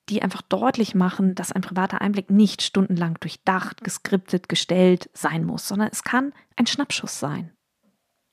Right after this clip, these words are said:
Die fünfte und auch letzte Kategorie heißt Convert, also konvertieren. Hier habe ich mich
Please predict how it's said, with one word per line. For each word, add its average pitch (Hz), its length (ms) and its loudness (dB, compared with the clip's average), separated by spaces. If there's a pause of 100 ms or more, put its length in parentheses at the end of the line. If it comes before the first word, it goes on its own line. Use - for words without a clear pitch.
(1300)
Die 226 60 6
fünfte 302 340 2
und - 80 0
auch - 140 -2
letzte 220 320 0
Kategorie 196 580 2
heißt 165 320 2
Convert, 165 640 0
also 202 220 6
konvertieren. - 800 2 (1080)
Hier 269 320 4
habe 254 160 6
ich 233 140 2
mich 220 640 4